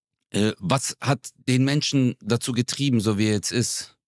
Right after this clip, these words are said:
so ins, in ein Extremes zu gehen, weißt du? Also, äh, nur seine Art, sich darzustellen oder, äh, halt auch,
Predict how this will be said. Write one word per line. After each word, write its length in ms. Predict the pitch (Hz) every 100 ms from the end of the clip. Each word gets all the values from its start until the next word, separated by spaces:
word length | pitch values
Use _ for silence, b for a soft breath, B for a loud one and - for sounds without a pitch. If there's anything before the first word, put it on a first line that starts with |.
| _ _ _
so 180 | 87 104
ins, 220 | 113 110
in 240 | - - 104
ein 180 | 104 -
Extremes 640 | 107 - - 113 110 95
zu 120 | -
gehen, 200 | 82 85
weißt 220 | 67 87
du? 140 | 117 127
Also, 400 | - 92 92 82
äh, 100 | -
nur 180 | - 98
seine 320 | 90 101 104
Art, 360 | 101 110 113 - - _ _ _
sich 240 | 104 95
darzustellen 840 | 107 107 - 110 - 107 104 104 101
oder, 640 | 90 92 92 85 85 90
äh, 40 | 82
halt 260 | 104 98
auch, 260 | - 95 -